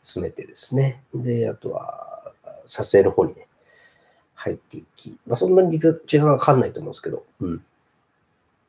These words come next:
えー、今週中かな。うん、今週中にね、なんとかね、財務諸表の、えー、予想問題ですね、えー、の、お、収録もね、全部終わらして。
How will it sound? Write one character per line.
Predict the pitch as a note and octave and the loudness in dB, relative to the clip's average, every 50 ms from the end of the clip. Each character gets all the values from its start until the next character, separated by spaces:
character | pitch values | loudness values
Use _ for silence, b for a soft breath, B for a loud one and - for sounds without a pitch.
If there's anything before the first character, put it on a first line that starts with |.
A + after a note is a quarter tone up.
| - | -4
え | - F#2 | -4 -4
ー、 | - | -2
今 | - G2+ G2+ G2 F#2+ | 0 2 2 2 0
週 | - - G#2+ G#2 G#2 | 2 0 0 0 0
中 | - B2+ C3+ C#3 | 0 0 0 0
か | C#3 - - | 0 -2 0
な。 | - G#2 B2+ - - - - - | 4 4 4 4 2 -2 -6 -4
う | - F2 | -4 -4
ん、 | - | -4
今 | - - G#2+ G#2+ | -4 -2 0 2
週 | A2+ B2+ B2+ | 4 4 4
中 | - D#3 - | 4 0 -2
に | - E2 | -2 -4
ね、 | D#2+ E2 | -8 -8
な | - E2+ | -8 -8
ん | F2 | -8
と | - | -10
か | - - | -12 -14
ね、 | - - B B B B B B B B B B B B B B - | -16 -16 B B B B B B B B B B B B B B -6
財 | - - - - | -4 -2 -2 -2
務 | F#2+ | 2
諸 | - G2 | 2 2
表 | F#2+ - - | 2 2 0
の、 | D3+ - - - - _ _ _ _ _ | -4 -4 -6 -12 -14 _ _ _ _ _
え | - B2 G#2+ F2+ E2+ | -10 -10 -8 -8 -8
ー、 | |
予 | F2 G2+ - | -8 -8 -2
想 | - F#2+ F#2 | 0 0 0
問 | F2+ F2 E2 E2 | 0 -2 -6 -8
題 | D#2 - - | -8 -12 -16
で | - - | -14 -12
す | - - - | -8 2 4
ね、 | D3 D3 - - _ _ _ | 4 4 4 0 _ _ _
え | D3 - D#2+ D2 - - - | -12 -12 -10 -10 -12 -10 -2
ー、 | A2+ | 2
の、 | C3+ C3+ - - - _ _ _ _ _ _ | 2 2 2 0 -6 _ _ _ _ _ _
お、 | - - - - - - - - - - - - | -12 -12 -12 -12 -12 -14 -16 -16 -18 -20 -16 -8
収 | - - - - G#2+ | -4 -2 2 4 4
録 | F2+ - - - | 4 4 2 -4
も | - - | -10 -12
ね、 | - - - _ _ _ _ | -12 -14 -16 _ _ _ _
全 | - - - E2+ E2+ | -4 -4 -4 -4 -8
部 | - - | -14 -16
終 | - - | -14 -12
わ | E2 E2 D#2 | -10 -10 -10
ら | - - | -8 -8
し | - - | -10 -8
て。 | - - - | -8 -10 -12